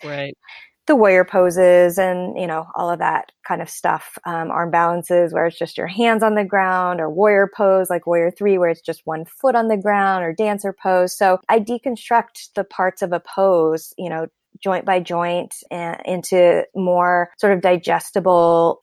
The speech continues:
Speaker 2: movements that might be static or dynamic,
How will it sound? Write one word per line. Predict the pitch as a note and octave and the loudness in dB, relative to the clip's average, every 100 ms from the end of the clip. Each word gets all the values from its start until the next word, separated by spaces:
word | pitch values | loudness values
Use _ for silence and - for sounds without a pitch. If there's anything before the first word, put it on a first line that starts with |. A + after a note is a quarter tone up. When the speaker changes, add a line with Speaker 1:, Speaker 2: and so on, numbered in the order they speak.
| - | -8
Speaker 2:
movements | F#3+ F#3 A3 C4+ F4 - - | -4 -4 -4 -6 -6 -10 -2
that | G3 - | -2 -2
might | F#3 F3 - | -4 -4 -2
be | F#3 F3 F3 - | 0 2 2 0
static | - C4 A#3+ A3+ A3 | 0 2 4 2 0
or | F3 | -2
dynamic, | E3 E3 E3+ F#3+ F#3+ F#3 F3 | -2 -4 -4 -2 0 0 -2